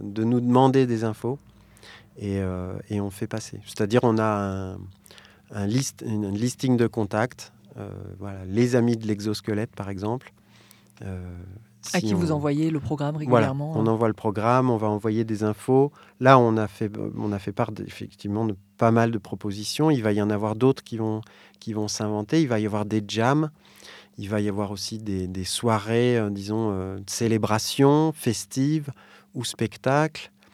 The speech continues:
Speaker 1: Euh, il y a des choses qui vont s'inventer, s'organiser. On aimerait aussi beaucoup t-,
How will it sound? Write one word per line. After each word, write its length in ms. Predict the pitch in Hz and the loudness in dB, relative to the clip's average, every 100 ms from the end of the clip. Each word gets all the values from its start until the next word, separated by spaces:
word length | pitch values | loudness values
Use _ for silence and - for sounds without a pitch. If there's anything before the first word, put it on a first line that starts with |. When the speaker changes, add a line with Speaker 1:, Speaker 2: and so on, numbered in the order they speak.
| _ _ - 117 | _ _ -14 -8
Speaker 1:
Euh, 440 | 104 101 95 92 92 95 _ _ _ _ - - | -4 -4 -6 -8 -10 -16 _ _ _ _ -20 -10
il 80 | 107 | -4
y 40 | |
a 40 | |
des 100 | 101 | -2
choses 240 | 98 - 117 | -2 -2 -4
qui 140 | - | -4
vont 160 | 110 107 | -2 0
s'inventer, 580 | - 120 117 110 123 127 | 2 2 2 0 -2 -2
s'organiser. 840 | 127 113 113 110 107 110 110 117 | -2 -2 0 0 -2 -4 -4 -4
On 140 | 110 | -6
aimerait 240 | 101 98 101 | -8 -8 -8
aussi 220 | 98 107 | -10 -10
beaucoup 260 | 104 - | -10 -10
t-, 100 | 110 | -14